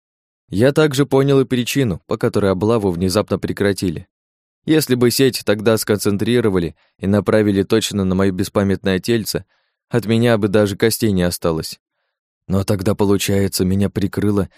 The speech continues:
канализационная решётка и та алая сеть, которую я сослепу не сразу заметил. Хотя, может, ей кто-то помог выдержать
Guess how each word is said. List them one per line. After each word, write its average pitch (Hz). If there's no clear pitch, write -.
канализационная 98
решётка 113
и 95
та 117
алая 120
сеть, 120
которую 98
я 92
сослепу 95
не 90
сразу 92
заметил. 92
Хотя, 131
может, 147
ей 139
кто-то 143
помог 135
выдержать 123